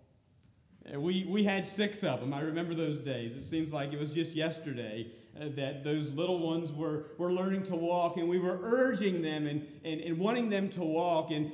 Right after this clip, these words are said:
and so we would get down on our knees, and, and, you know, the little one would be, you know, up against the couch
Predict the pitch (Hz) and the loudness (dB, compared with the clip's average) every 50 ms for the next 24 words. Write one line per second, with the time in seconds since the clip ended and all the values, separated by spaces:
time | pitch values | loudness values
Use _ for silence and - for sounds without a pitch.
0 | - - 165 170 - - 185 175 175 202 208 202 190 160 147 202 233 220 214 214 | -6 -4 -4 -4 -2 0 0 2 4 4 4 2 2 0 0 -4 -4 -2 -2 -2
1 | 208 208 208 196 196 180 180 180 185 190 202 208 208 208 202 - 175 160 156 - | -2 -2 -2 -2 -2 -4 -6 -4 -2 -2 0 0 0 0 -2 -2 -4 -6 -6 -6
2 | - - - - - 151 160 170 165 165 165 165 160 165 160 175 180 180 165 170 | -8 -12 -18 -16 -12 -10 -8 -6 -6 -4 -4 -2 -2 -2 -4 -4 -6 -6 -6 -8
3 | 175 175 165 165 160 165 165 156 160 156 - 165 165 156 - - - - - 165 | -8 -8 -8 -8 -8 -6 -4 -4 -4 -4 -6 -12 -14 -16 -18 -20 -20 -18 -14 -10
4 | 160 151 147 151 165 170 165 170 160 151 170 170 - - 151 139 117 156 160 165 | -8 -8 -8 -6 -8 -8 -6 -8 -8 -6 -8 -8 -8 -10 -12 -14 -12 -12 -10 -10
5 | 160 165 | -8 -10